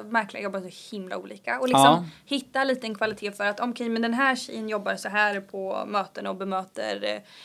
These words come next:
Speaker 1: sina kunder på det här sättet. Hon lägger upp, eh, hennes försäljningsstatistik, eh, och taktik på det här
Speaker 2: Mhm.
Speaker 1: sättet. Och den här, eh, killen, han jobbar på det här sättet. Och sen så tar man lite olika kvaliteter
Speaker 2: An-,
Speaker 1: som
Speaker 2: ska
Speaker 1: man
Speaker 2: man anteckna då på, när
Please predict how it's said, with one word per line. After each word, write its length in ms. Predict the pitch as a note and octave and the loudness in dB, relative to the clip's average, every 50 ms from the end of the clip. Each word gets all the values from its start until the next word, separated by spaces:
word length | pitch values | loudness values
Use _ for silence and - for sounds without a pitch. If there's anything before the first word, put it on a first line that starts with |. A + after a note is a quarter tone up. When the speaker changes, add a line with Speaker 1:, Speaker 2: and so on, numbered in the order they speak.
| - - | -14 -8
Speaker 1:
sina 720 | - - B3 A#3 A3 G#3 G#3 G3+ G3 G3 G3 F#3+ F#3+ F#3+ F#3+ F#3+ F#3 - G3+ | -6 -4 -2 -2 0 0 2 2 4 4 4 2 2 2 2 2 0 -2 -4
kunder 300 | - - A#3+ G#3+ G3+ G3 | -2 -2 0 0 0 0
på 120 | G3 G3 F#3+ | -2 -2 -2
det 60 | G3 | 0
här 220 | F#3+ A#3 D4 E4+ | 2 2 2 2
sättet. 460 | E4+ - E4 D#4+ D#4+ - D#4+ D#4+ D#4+ C#4+ | 2 0 -2 -4 -2 -2 -4 -4 -2 -4
Hon 100 | C4+ C4+ | -4 -2
lägger 160 | B3+ A#3+ B3 - | -2 0 -2 -2
upp, 120 | - - - - - _ _ | -4 -6 -18 -20 -20 _ _
eh, 120 | - A3 G#3+ | -8 -6 -6
hennes 540 | G#3 G#3+ G#3+ G#3+ G3+ G3+ G3+ - - - | -4 -4 -4 -4 -6 -4 -6 -6 -8 -8
försäljningsstatistik, 1800 | - - - A#3 A3 G3+ G3+ G3 G3 G3 - - - - G#3+ G3 F#3+ F#3 F3+ - - - - - - A3+ G#3+ - - - A#3+ A3 A3 G3+ - G3 | -10 -6 -4 -4 -2 -2 -4 -6 -6 -6 -8 -10 -10 -8 -6 -6 -4 -4 -6 -6 -8 -10 -14 -14 -12 -12 -14 -14 -14 -10 -8 -8 -8 -8 -6 -6
eh, 60 | G3+ | -6
och 220 | G3 F#3+ F#3 F3+ - - - - _ _ _ _ - | -4 -4 -6 -8 -10 -16 -18 -20 _ _ _ _ -14
taktik 480 | A3+ - - - A3 B3 A#3+ - - | -12 -12 -8 -6 -6 -6 -6 -8 -4
på 60 | - | 0
det 60 | G#3 G#3 | 2 2
här 120 | A3+ A#3+ | 4 4
Speaker 2:
Mhm. 80 | E3 G3 G3 D#3+ | 4 2 2 2
Speaker 1:
sättet. 160 | A#3+ A#3 A3+ - - - - - - - - - - | 0 -2 -4 -6 -12 -20 -20 -20 -20 -20 -20 -6 0
Och 120 | B3 B3 | 2 4
den 120 | B3 B3 A3+ | 4 4 4
här, 420 | G#3+ A3+ A#3 A#3+ A#3+ A#3 A#3 A3 | 4 6 8 8 8 8 6 4
eh, 760 | A3+ A3+ A3 A3 A3 G#3+ G#3+ G#3+ G#3+ G#3+ G#3+ G#3 G3+ G3+ G3+ G3+ | 4 4 4 4 4 2 2 2 2 0 0 -2 -4 -6 -8 -6
killen, 400 | - B3 A3 G#3 G#3 G#3 G#3 G#3+ | -4 -4 -2 -2 -2 -2 -2 2
han 420 | A3 A3+ A3+ A3 G#3+ G#3+ G#3+ G#3 G#3 G#3 G#3 | 2 2 2 2 -2 -6 -6 -6 -6 -4 -2
jobbar 260 | G#3+ A3 G3 F#3+ G3+ | -2 -2 -2 -2 -4
på 140 | G3 G3+ G#3 | -4 -2 -4
det 60 | G3+ | -2
här 180 | G3 A#3 B3 A#3 | 2 2 2 0
sättet. 260 | A#3 - - - - | 0 -4 -8 -10 -10
Och 80 | - G3 | -8 -6
sen 160 | - A#3+ A3+ | -4 -4 -4
så 80 | A#3+ - | -6 -4
tar 280 | - B3+ B3+ A#3 A3+ | 2 6 6 8 8
man 200 | A3+ B3 C4+ C4+ | 6 4 2 2
lite 200 | C4+ B3+ B3+ B3 | 2 -2 -2 -2
olika 280 | A#3+ A3+ G#3 - - G3 | -2 -2 -4 -6 -10 -12
kvaliteter 300 | - - G3+ G3+ E3+ F3 | -8 0 8 10 12 12
Speaker 2:
An-, 80 | E3+ D#3 | 12 10
Speaker 1:
som 80 | D3+ | 6
Speaker 2:
ska 120 | - G#3+ G#3+ | 4 4 6
Speaker 1:
man 100 | G#3 G3 | 6 8
Speaker 2:
man 100 | G3+ G3+ | 8 8
anteckna 440 | F#3+ F#3 - C4 C4+ - - A3+ F#3+ | 6 4 2 0 -2 0 2 2 4
då 160 | D#3+ C#3+ C3 | 4 4 2
på, 180 | - - D#3 | 2 0 0
när 140 | D3 C3+ D3 | 2 2 2